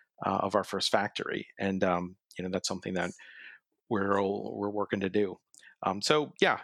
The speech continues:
the product is a protein meal. It's an ingredient to go in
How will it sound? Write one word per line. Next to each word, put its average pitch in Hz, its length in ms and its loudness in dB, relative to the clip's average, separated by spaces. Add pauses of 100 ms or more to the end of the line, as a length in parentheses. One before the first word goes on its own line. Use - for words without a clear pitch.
(120)
the 131 320 4
product 127 340 2
is 117 180 2
a 113 120 4
protein 127 400 -2
meal. 151 380 2
It's - 120 -8
an 110 80 2
ingredient 117 520 0
to 113 100 -2
go 113 260 2
in 110 360 0